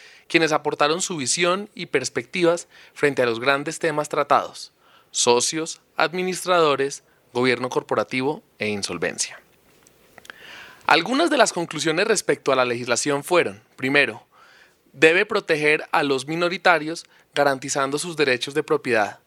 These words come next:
capital y dividendos, sin que ello implique una participación en la administración. Segundo, debe establecer un sistema de responsabilidad de los administradores por incumplir sus deberes, pero a la vez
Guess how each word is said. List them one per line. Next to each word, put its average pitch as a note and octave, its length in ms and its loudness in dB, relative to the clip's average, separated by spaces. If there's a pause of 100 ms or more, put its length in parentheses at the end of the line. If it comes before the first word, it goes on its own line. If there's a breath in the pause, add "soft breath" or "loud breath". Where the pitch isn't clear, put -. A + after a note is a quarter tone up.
capital G#2+ 460 -2
y - 20 2
dividendos, C#3+ 680 0 (260 loud breath)
sin E3 260 0
que D3+ 160 6
ello C#3+ 140 0
implique G3+ 580 -4
una D#3+ 220 -2
participación C3+ 640 -2
en B2 80 0
la C3 60 4
administración. C3+ 760 -2 (760)
Segundo, C3+ 640 -2 (540 soft breath)
debe E3 280 0
establecer E3 520 -2
un D#3 100 -8
sistema F3 600 -2
de D#3+ 180 -2
responsabilidad B2 800 -2
de D3 100 -4
los D#3 140 -4
administradores E3+ 840 0 (280 loud breath)
por D3 160 2
incumplir C#3 500 -4
sus E3+ 220 -6
deberes, E3+ 480 0 (460 soft breath)
pero F#3 180 6
a G#3 40 8
la G3 120 6
vez D#3+ 360 2